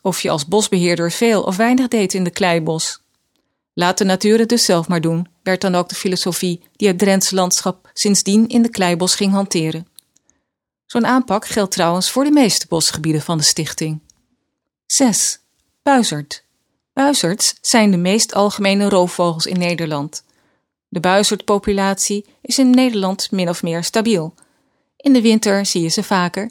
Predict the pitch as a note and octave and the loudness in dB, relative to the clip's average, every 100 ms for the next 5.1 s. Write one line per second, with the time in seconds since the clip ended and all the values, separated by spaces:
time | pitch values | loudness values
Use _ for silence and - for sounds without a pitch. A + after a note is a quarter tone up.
0 | - D#3+ - - A3 C4+ B3 E3+ - D#3+ | -10 -12 -10 0 2 2 2 0 0 -2
1 | D#3 D#3+ D#3+ D3+ C#3 G3 - _ _ _ | -4 -8 -4 -4 -2 -6 -8 _ _ _
2 | - A3+ A#3 A#3+ - D4 C4+ B3+ B3+ B3+ | -2 2 2 0 0 0 0 2 2 4
3 | G#3 G3 F#3 G3+ - F#3 F#3 F#3 F#3+ - | 2 2 -2 -2 0 2 2 2 -4 -2
4 | D#3+ D#3+ - F3 G3+ A#3 A#3 G3 D3+ D#3 | -2 -2 -4 -4 0 4 4 4 0 -6